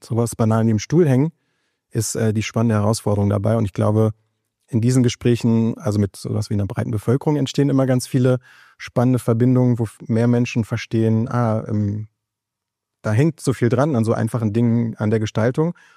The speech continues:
Und der nächste Schritt, den wir dann natürlich erreichen wollen, wäre dann zu sagen, und deswegen machen wir sowas Tolles wie Hocker-Workshops auf einem, äh, Festival, am Museumsuferfest in Frankfurt. Ich könnte das ja vielleicht auch selber machen. Und was passiert eigentlich, wenn ich selber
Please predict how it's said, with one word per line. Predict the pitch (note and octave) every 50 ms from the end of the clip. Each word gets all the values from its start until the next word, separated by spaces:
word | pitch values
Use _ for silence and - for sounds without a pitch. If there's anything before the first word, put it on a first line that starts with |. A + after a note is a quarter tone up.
| _ _ _
Und | - A2 G#2
der | A#2+ A2+
nächste | A#2+ D3 D#3+ - - C#3
Schritt, | - - D3+ D3+ - -
den | B2+ B2
wir | B2 A#2
dann | A2+ A2+ A2+ A2 -
natürlich | - A2 G2+ - B2+ A#2
erreichen | B2 A2+ G#2 A2+ B2 - - B2
wollen, | A#2 A#2+ A#2+ A#2
wäre | A2+ A#2 A#2
dann | A2+ A2+ A#2
zu | - B2
sagen, | G#2+ A2+ A#2 A#2 A#2 A#2+ A#2+ A#2+ - - _ _ _ _
und | - A2
deswegen | G#2 - A#2+ A#2
machen | A#2+ A2+ B2
wir | A2+ A2+
sowas | A2+ A2+ A2 -
Tolles | - B2+ A#2 G#2+ A2
wie | A2 G2+
Hocker-Workshops | - - - C#3 B2 A2 A#2 A#2+ A#2+ - - C3 A#2 - -
auf | A#2+ A#2+ G#2+ -
einem, | A#2+ A2 A2 A2 G#2+ A2 -
äh, | - A2 G#2+ G#2+ G#2+ G#2+ A2+ A#2+
Festival, | - - C3 B2+ - - A#2 A#2+ B2 B2 B2
am | A2+ A2
Museumsuferfest | A2+ A#2 A2 C3 D3+ D#3+ - B2+ B2+ A#2+ - B2+ - -
in | C3+
Frankfurt. | - - B2 B2+ - C3 A#2+ - _ _ _ _ _ _ _ _ _ _ _ _ _
Ich | - -
könnte | - D3+ C#3 E3+ C3+
das | A#2+ -
ja | - A2
vielleicht | - B2 G#2+ G#2+
auch | G2 G2
selber | A2 C3+ D3+ B2+ G#2
machen. | G#2 G#2 G2+ - A2 G#2+
Und | A2 G#2
was | A2 -
passiert | - A#2 - - C3+ C3+ -
eigentlich, | G#2+ A2 A2+ A2 A2 A#2
wenn | A2 A2
ich | A2 G#2 G#2+
selber | A2 A#2+ B2+ B2+ B2